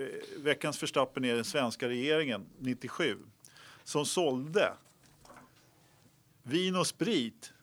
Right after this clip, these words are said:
till just Pernod Ricard för femtiotre miljarder.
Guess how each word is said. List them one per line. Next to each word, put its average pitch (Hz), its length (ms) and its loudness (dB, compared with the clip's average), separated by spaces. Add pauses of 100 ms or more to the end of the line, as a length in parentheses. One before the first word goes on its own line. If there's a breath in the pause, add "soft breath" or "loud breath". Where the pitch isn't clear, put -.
till 123 420 2 (440 soft breath)
just 139 560 0
Pernod 139 400 6
Ricard 107 600 4 (640 soft breath)
för 139 220 4
femtiotre 135 760 2
miljarder. 104 600 0